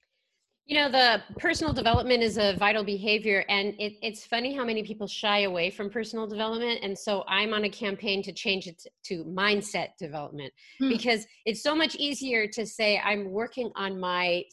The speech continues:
Speaker 1: frame of mind right now, like, where I'm at, my head is in the wrong place." But when we say personal development, they're like, "I don't need any self-help books." But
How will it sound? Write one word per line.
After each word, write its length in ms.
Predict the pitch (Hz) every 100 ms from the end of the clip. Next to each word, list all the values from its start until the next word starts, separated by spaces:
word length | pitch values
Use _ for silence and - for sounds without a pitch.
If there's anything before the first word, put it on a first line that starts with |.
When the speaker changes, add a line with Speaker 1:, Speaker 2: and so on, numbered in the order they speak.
| -
Speaker 1:
frame 240 | 208 208 214
of 120 | 175
mind 300 | 180 180 196
right 200 | 175 156
now, 200 | 170 160
like, 220 | 160 160
where 240 | 180 180 196
I'm 160 | 196
at, 240 | 180 170 160
my 140 | 175
head 240 | 175 180
is 160 | 190 185
in 80 | 185
the 80 | 175
wrong 280 | 165 170 170
place." 300 | - 151 156 _ - - -
But 160 | 202 - _
when 140 | 208 214
we 100 | 220
say 220 | 220 208
personal 300 | 254 254 254
development, 460 | 220 202 196 190 180
they're 80 | 180
like, 180 | 180 220
"I 100 | 320
don't 200 | 403 330
need 160 | 330
any 180 | 294 247
self-help 720 | - 269 226 226 240 220 208
books." 340 | 185 151 - - - - _ -
But 200 | 226